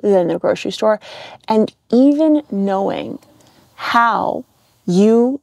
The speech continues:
how and when you need to protect the plants against insects and disease. I'm not pulling your leg here. There is something out there that can do all of this and more. So the end of this video, for funsies,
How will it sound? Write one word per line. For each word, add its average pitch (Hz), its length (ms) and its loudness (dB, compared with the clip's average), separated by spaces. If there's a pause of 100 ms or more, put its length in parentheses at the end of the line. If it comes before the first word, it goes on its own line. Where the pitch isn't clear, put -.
(100)
how 240 420 0
and 208 500 0
when 220 500 2 (400)
you 226 240 4
need 220 280 -2 (100)
to 202 440 -2 (140)
protect - 640 -2
the 240 80 -6
plants - 600 -8 (140)
against 196 460 0
insects 226 580 -2 (320)
and 185 200 0
disease. 160 580 -2
I'm 226 200 4
not 185 360 0
pulling 147 300 0
your 120 120 -2
leg - 220 -2
here. - 300 -8 (200)
There 190 320 4
is 233 160 -2
something 208 420 -4
out 180 260 -2
there - 340 -6
that 196 160 -2
can 185 140 0
do 180 220 0 (120)
all 165 380 0
of 180 180 -2
this - 420 -4 (120)
and 202 360 0
more. - 440 -4 (120)
So 247 580 4
the 240 260 4
end 233 140 2
of 302 60 4
this 285 180 2
video, 214 400 2
for 220 260 -4
funsies, 208 580 -2